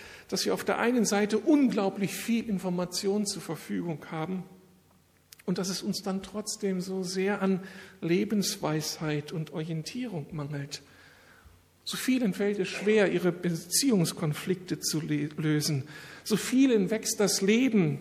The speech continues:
die Verantwortung, die Sorge des Alltags über den Kopf, sodass sie Überforderungssymptome zeigen, ja, depressiv,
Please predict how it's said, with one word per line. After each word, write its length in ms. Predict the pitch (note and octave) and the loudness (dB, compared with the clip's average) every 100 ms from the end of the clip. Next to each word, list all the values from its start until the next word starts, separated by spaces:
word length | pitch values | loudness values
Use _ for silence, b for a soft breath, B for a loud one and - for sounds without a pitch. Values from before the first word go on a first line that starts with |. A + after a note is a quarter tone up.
| - | -6
die 80 | F3 | -4
Verantwortung, 880 | - - B3 - F#3+ F3 F3+ E3+ D#3+ | -2 0 0 4 4 4 2 -2 0
die 160 | G3 | 0
Sorge 500 | E3 G3 A3 A3+ G3 | 2 2 2 2 0
des 240 | F3 D#3+ - | 0 -4 -2
Alltags 540 | F#3+ G#3 F#3+ F3 - | -2 -2 -4 -4 -4
über 180 | F3+ F3 | -4 -2
den 220 | F3 E3+ | -2 -2
Kopf, 400 | - G3 - - B B B B B B B | -4 -4 -8 -14 B B B B B B B
sodass 300 | - F3+ F3+ | -6 -2 0
sie 80 | - | -2
Überforderungssymptome 1400 | F3+ F3 E3+ E3+ F3+ E3+ D3+ - D#3 D3 - D#3 D3+ C#3+ | 0 0 0 0 0 0 -2 -4 -4 -6 -4 -2 -2 0
zeigen, 580 | - D3 D#3 D#3 D3+ C3 B B B B B _ | -2 0 0 0 -2 -4 B B B B B _
ja, 140 | D#3 | -8
depressiv, 1000 | - D#3+ - - C3 - D3+ C#3 C#3 - | -4 -6 -4 -6 -2 -2 -4 -6 -8 -16